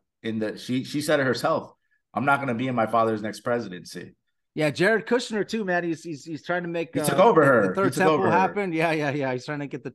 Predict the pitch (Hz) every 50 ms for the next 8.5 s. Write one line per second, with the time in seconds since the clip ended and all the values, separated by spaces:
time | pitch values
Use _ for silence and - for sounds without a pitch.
0 | _ - 151 139 127 - 143 147 135 - 143 139 139 143 143 143 143 143 139 135
1 | 127 123 123 95 123 120 117 - _ _ _ _ _ _ _ - 147 147 147 -
2 | 160 143 - - - 165 160 - - - 156 147 - - - 165 165 165 165 -
3 | - 156 147 135 127 131 143 151 160 165 147 - - - 165 160 143 139 131 131
4 | 135 151 147 147 151 151 160 160 165 165 160 - - 139 127 120 107 - _ _
5 | _ - 139 139 143 131 117 98 - 185 165 190 190 196 202 196 180 160 - 165
6 | 170 180 208 208 - - - 208 190 190 - 185 170 156 143 127 139 147 147 143
7 | 139 - - 151 147 139 131 - - _ _ _ _ - 180 185 196 208 185 196
8 | 220 247 247 220 - - 254 240 240